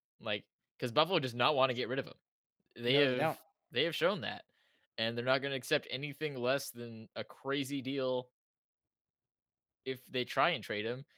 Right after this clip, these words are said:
Speaker 1: and no team wants to give him that because they don't have any leverage 'cause they're not gonna, it's either they get whatever the teams are offering or they get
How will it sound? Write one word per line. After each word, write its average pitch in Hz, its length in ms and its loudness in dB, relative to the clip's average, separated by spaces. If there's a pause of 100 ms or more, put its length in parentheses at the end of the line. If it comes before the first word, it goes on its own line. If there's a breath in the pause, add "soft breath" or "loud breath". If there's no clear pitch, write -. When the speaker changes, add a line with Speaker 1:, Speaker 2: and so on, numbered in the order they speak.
(180)
Speaker 1:
and 110 180 -10
no 120 120 -2
team 143 220 -6
wants 139 180 -6
to 135 80 -6
give 160 140 -4
him 147 140 -4
that 117 240 -2
because 123 260 -4
they 120 100 -2
don't 135 140 -4
have 135 200 -2
any 151 140 -4
leverage 143 420 0
'cause 127 260 -4
they're 127 160 -2
not 139 180 -2
gonna, 147 280 -4
it's 131 160 -4
either 160 200 2
they 143 120 0
get 143 260 0 (380)
whatever 139 540 -2
the 143 180 -6
teams 147 240 -6
are 131 60 0
offering 175 360 2
or 156 180 0
they 139 120 0
get 143 220 0